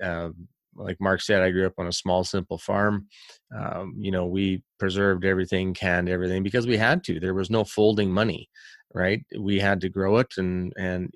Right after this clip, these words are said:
raise it so we would be able to eat it later. And there's something comforting about having a pantry full of food that, hey, as long as I have running water, if I don't have to, if I can't leave my house for three, four weeks, I'm not gonna starve to death. I'm good.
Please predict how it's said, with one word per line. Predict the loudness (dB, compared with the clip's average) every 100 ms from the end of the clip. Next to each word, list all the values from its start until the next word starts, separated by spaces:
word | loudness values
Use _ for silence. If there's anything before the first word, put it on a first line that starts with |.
| -16
raise | -6 0 2 2
it | 0 -2
so | -4 0
we | 2 2
would | 0
be | 0 2
able | 2
to | -2 -2
eat | -2
it | -2 0
later. | 2 2 -2 -10
And | -8
there's | -8 -2
something | -2 -2 -6 -2
comforting | 0 0 0 2 2
about | 0 0 0
having | 0 0 -2
a |
pantry | 0 0 0 0 -4
full | -2 -2
of | -2
food | 2 4 4 0 -8 -20 -18 -20 -20 -10
that, | -2
hey, | 4 6 4
as | 2 0
long | 2 4
as |
I | 4
have | 4 4
running | 2 2 4
water, | 4 4 2 -4 -6 _ _ _ -10
if | -8 0
I | 2
don't | 2 0 -2
have | 0 0 0 -10 -8
to, | -4
if | -2 0
I | 0
can't | 0 0 2
leave | 0 0
my | 0 0
house | 0 0 -2
for | -4 -2 -2
three, | 0 -2
four | 0 0 0
weeks, | 2 0 0
I'm | -4 0
not | -2
gonna | -2 -4
starve | -2 -4 -4
to | -8
death. | -12 -12 _ _ _ -4
I'm | -4
good. | -2 -4